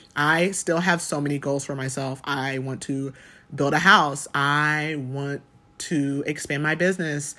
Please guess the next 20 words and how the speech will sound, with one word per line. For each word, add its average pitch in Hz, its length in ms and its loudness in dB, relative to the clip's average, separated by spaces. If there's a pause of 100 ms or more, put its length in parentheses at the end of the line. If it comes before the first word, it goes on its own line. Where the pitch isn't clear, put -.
(400)
I 156 520 2
want 160 280 -4
to 170 640 0
be 170 240 2
like 165 180 2
my 156 400 -2 (320)
dad 170 340 6
and 165 140 2
stepmom 160 500 0
and 165 100 0
go 165 80 4
on 170 140 2
vacations 208 460 4
every 131 200 0
<laughs> - 0 -
month. 139 360 -2 (340)
So 208 560 4
I 170 160 2
have 214 320 2
goals 156 760 0